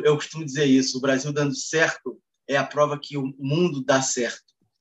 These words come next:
né? Eu, eu acho que a gente tem muita coisa pra ensinar pro mundo. Ah, é, mas eu queria pegar um gancho numa coisa que você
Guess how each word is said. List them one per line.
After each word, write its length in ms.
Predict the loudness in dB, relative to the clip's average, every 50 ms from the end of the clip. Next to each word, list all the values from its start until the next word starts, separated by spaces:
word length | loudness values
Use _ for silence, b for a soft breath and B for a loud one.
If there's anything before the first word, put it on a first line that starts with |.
| _ _
né? 260 | -4 0 0 0 0 2
Eu, 140 | 0 -2 0
eu 140 | 2 2 2
acho 180 | 2 2 0
que 60 | -2
a 40 | -4
gente 180 | 0 0 0 0
tem 120 | 2 2
muita 320 | 4 4 2 2 -2 -4 -4
coisa 380 | -4 -8 -6 -4 -6 -6 -6 -6
pra 440 | -2 0 2 2 2 0 -2 -6 -8 -6
ensinar 520 | -6 -4 -4 -2 -2 -2 -2 -2 -2 -4
pro 160 | -6 -8 -8 -8
mundo. 440 | -6 -6 -8 -10 -12 -14 -16 -18 _ -6
Ah, 580 | -4 -2 -2 -2 -2 -4 -4 -6 -6 -8 -10 _ _ _ b b b b b b b b b b b b b _ -2 0
é, 240 | 2 2 2 2 0 2
mas 260 | 6 6 6 8 8
eu 80 | 6 4
queria 300 | 4 2 2 2 2 2
pegar 280 | 0 -2 2 2 2
um 200 | 2 2 -2 -6
gancho 400 | -4 -2 -2 -2 -2 -4 -6 -4
numa 140 | -4 -4 -2
coisa 180 | -2 -4 -4 -2
que 60 | -4
você 240 | -4 -4 -4 -8